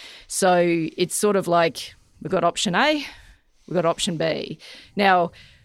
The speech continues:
sort of on the upside, um, uh, the government is clearly trying to pivot in this process away from coal, right? Coal still exists absolutely in this roadmap, and C C S is the obvious way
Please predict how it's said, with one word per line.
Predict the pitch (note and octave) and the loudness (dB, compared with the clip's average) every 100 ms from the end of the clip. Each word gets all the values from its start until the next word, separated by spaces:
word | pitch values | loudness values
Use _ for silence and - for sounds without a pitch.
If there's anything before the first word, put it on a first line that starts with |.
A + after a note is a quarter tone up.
| _ | _
sort | - G#3 | -4 0
of | F#3+ | 2
on | G3 | 2
the | F#3 | 2
upside, | A3+ - - D#3 C3+ - - G3 A#3 - | 2 0 -2 0 0 0 -2 -4 -6 -4
um, | F3+ E3+ D#3+ D#3 D#3 - _ _ _ _ - - - - | -2 0 0 -2 -4 -8 _ _ _ _ -20 -14 -10 -2
uh, | F3 D#3+ D3+ D3 - E3 - - - - | 0 2 0 -4 -8 -12 -10 -14 -14 -6
the | F#3+ | -2
government | G3 F#3 E3+ E3 D3 - - _ _ | 2 2 2 -2 -2 -8 -10 _ _
is | E3+ - | -8 -6
clearly | - - A3 A3+ G#3+ F3 D#3 D3+ D3 - _ | -4 2 4 4 4 2 0 -2 -6 -16 _
trying | - G3 F3 E3 | -4 0 0 -2
to | - | -4
pivot | - - A#3 F#3 A#3 - - - | -2 0 2 2 2 -4 -6 -4
in | E3+ | -2
this | E3+ E3 | -2 -4
process | - E3+ E3 - E3 D#3 - - - - _ _ _ | -4 -2 -2 0 0 0 -4 -10 -20 -20 _ _ _
away | F3+ D#3+ F#3+ F#3+ F#3+ | 0 2 4 4 2
from | - D#3+ D3+ | 0 -2 -2
coal, | - F3+ E3 F#2+ - - _ _ - | -2 0 0 -4 -12 -20 _ _ -4
right? | D3 - | -4 -2
Coal | - D4 B3+ | 0 2 2
still | G#3+ - G3+ | 0 -2 0
exists | D#3+ G3+ F#3+ - - | -2 -2 -2 -2 -2
absolutely | - - E3 D#3+ D3+ D3 | -2 -2 -4 -2 -2 -4
in | C#3+ | -4
this | D3 | -4
roadmap, | D#3+ D3+ D#3+ C#3+ - | -2 -2 -2 -2 -4
and | D3+ D3+ | -4 -4
C | F#3 D3+ | -4 -4
C | D3+ D#3 | -4 -4
S | - - | -4 -6
is | D3 | -6
the | - | -4
obvious | D#3+ D3 D#3 - | -4 -4 -4 -6
way | - | -6